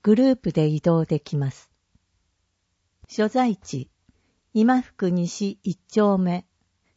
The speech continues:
医療機関名、金井産婦人科。電話番号、六九三一の二三九一。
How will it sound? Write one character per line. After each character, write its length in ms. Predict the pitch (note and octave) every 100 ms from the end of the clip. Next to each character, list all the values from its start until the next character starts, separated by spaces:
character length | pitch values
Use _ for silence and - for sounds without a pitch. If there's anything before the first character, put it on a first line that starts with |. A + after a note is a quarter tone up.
| _ _
医 80 | A3
療 280 | G#3+ B3+ B3+
機 160 | - A#3
関 340 | A#3 A3+ E3+
名、 340 | C#3+ C#3 C#3 _ _ _ _ _
金 300 | G#3 G#3 B3
井 80 | A#3+
産 320 | - A3 A3+
婦 140 | G#3+
人 300 | G3 F#3+ F#3
科。 300 | F3+ E3+ D#3+ _ _ _ _ _ _ _ _
電 260 | G#3 G#3+ B3
話 160 | B3 A#3+
番 320 | A#3 A3+ F3
号、 380 | D3+ C3+ C3+ - _ _ _ _ -
六 300 | G3 G3 B3
九 280 | - B3 G3+
三 360 | - G3+ G#3
一 280 | G#3 - E3
の 280 | D3+ D3+ D#3 _ _
二 260 | A3 A3+ B3
三 340 | - A#3+ G3+
九 280 | D#3+ - F#3
一。 460 | G3 F#3 - B2